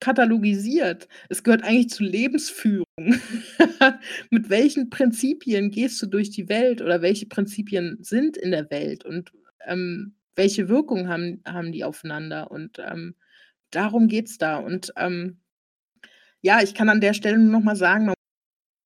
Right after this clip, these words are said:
die ganzen Bücher ja alle nicht kaufen. <laughs> Ähm, macht euch einen Büchereiausweis. Ich glaub, ich bezahl zehn Euro im Jahr.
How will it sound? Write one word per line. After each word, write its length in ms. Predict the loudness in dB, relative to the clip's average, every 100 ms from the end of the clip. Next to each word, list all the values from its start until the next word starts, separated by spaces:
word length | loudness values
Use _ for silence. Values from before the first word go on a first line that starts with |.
| _
die 140 | -6
ganzen 340 | 0 2 4 2
Bücher 260 | 2 0
ja 200 | 2 2
alle 180 | 2 2
nicht 220 | 2 -2
kaufen. 480 | -4 -4 -4 -10 -14 -16 -18 -8 2
<laughs> 480 | 2 2 -4 -6 -12 _ -16 -14 -14 -18 _ 2
Ähm, 600 | 2 2 -4 -8 -14 _
macht 280 | -2 -2 0
euch 180 | -2 2
einen 80 | 2
Büchereiausweis. 680 | 2 0 2 0 0 -4 -6
Ich 120 | -4
glaub, 160 | -2 -2
ich 100 | -4
bezahl 380 | -6 -2 -2 -2
zehn 300 | -2 0 0
Euro 460 | 0 0 -2 -6 -8
im 60 | -8
Jahr. 380 | -6 -4 -6